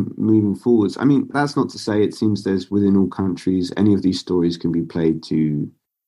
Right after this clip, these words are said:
play at people's emotions, divide people, and ultimately control people. So that still exists. This idea of painting people as being separate, but I think people will always use that. That's a way that you can control people.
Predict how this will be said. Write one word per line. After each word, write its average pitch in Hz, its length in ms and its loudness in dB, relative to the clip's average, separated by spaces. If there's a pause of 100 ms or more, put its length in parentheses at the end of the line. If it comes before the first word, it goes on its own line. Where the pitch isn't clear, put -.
play 98 160 2
at 87 80 2
people's 90 280 0
emotions, 92 560 2
divide 87 420 0
people, 87 380 0
and 80 100 -4
ultimately 78 540 -6
control 85 420 -2
people. 101 480 0 (320)
So 95 220 0 (160)
that 113 160 -4
still 110 180 0
exists. 110 720 0 (380)
This 92 160 -2
idea 90 300 4
of 82 120 -4
painting 87 480 0
people 87 380 -2 (340)
as 78 100 -4
being 80 200 -2
separate, - 460 -4
but - 100 -14
I - 40 -18
think 90 180 -2
people 101 180 0
will 110 100 2
always 92 340 4
use 92 200 -2
that. 90 180 -4 (420)
That's - 160 -12
a 80 40 -2
way 80 420 0
that 67 300 -8
you - 160 -10
can 76 460 -8
control 90 360 0
people. 90 520 0